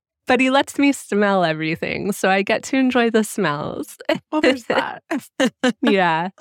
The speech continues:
Speaker 2: But I was just thinking, if you travel with Katie, it must be nice to have somebody who's looking out for your same interests,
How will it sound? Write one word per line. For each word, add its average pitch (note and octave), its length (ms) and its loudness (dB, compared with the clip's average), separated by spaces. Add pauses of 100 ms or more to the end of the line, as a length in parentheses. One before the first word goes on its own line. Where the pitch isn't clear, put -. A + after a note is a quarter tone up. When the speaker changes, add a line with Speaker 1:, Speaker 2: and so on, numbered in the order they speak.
(440)
Speaker 2:
But G3 100 -4
I F3+ 80 2
was F#3 140 -2
just G3 140 -4
thinking, F#3+ 320 0
if F3 180 -2
you F#3 60 -4
travel G#3+ 420 0
with F#3 160 0
Katie, G3 460 0
it F3+ 80 -2
must F3+ 220 -2
be F3+ 100 0
nice E3 320 0
to F#3 100 0
have D#3+ 580 -2 (540)
somebody F#3+ 500 2
who's F#3 220 -2
looking F3+ 320 -2
out E3 300 -2 (260)
for - 160 0
your E3+ 280 2
same F3+ 340 0
interests, E3+ 720 -2